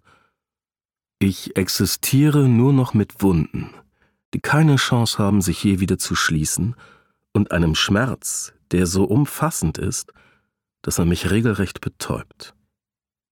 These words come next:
Er nimmt mich gänzlich ein,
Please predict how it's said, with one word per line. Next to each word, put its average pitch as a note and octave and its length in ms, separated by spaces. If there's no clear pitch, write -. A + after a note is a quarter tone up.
Er F#2+ 240
nimmt G#2+ 520
mich C3+ 300
gänzlich B2+ 560
ein, D#2+ 380